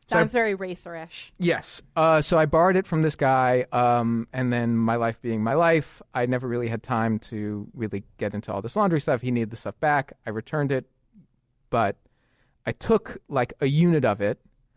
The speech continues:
Speaker 1: which I kept in a container.
Speaker 2: Okay.
Speaker 1: Uh, but I had returned the whole bottle, which had all the instructions on it.
Speaker 2: Okay.
Speaker 1: So now I returned from shooting this T V show.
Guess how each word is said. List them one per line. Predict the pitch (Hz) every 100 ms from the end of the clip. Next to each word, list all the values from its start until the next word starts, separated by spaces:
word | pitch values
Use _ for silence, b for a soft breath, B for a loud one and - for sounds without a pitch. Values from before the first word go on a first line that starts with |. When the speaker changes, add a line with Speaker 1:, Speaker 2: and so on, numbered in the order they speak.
| _ _ _ _ _
Speaker 1:
which | 135 131
I |
kept | - 147 143
in |
a | -
container. | 131 - 110 98 104 175
Speaker 2:
Okay. | 196 180 _ _ _ _
Speaker 1:
Uh, | 123 123 113
but | - 160
I | 135
had | 135 127
returned | 123 - 170 156
the |
whole | 143 139
bottle, | 131 120 120
which | 120
had | 127
all | 117 113
the |
instructions | 113 - 160 - -
on | 87
it. | - _ _ _ _ _ _ -
Speaker 2:
Okay. | 214 - _ _ -
Speaker 1:
So | -
now | 139 139 151 180 - -
I | 120 120 _
returned | 135 - 196 226
from | 196 165 _ -
shooting | 160 156
this | 143
T | - 127
V | 107
show. | - 104 113